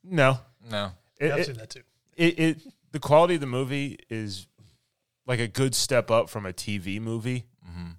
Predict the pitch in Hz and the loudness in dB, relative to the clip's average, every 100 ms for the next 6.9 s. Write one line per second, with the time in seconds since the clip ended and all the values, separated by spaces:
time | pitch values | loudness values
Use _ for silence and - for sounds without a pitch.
0 | _ - 110 104 101 92 87 - 60 - | _ -6 -6 -4 -6 -6 -8 -10 -14 -16
1 | - 110 123 107 98 113 113 _ _ _ | -18 -12 -8 -6 -6 -8 -10 _ _ _
2 | _ _ _ _ - _ 104 117 117 120 | _ _ _ _ -20 _ -4 0 0 0
3 | 127 131 135 113 - 110 95 120 107 95 | 2 2 2 -2 -2 -2 0 -2 -2 -4
4 | 90 82 87 87 85 92 87 82 87 - | -4 -8 -8 -6 -4 -2 -4 -4 -10 -12
5 | 92 90 85 _ - 147 - 131 151 165 | -14 -14 -14 _ -4 -4 -2 0 2 2
6 | 147 - 127 131 - 143 143 143 139 | 0 0 -2 -2 -4 -2 -2 -2 -4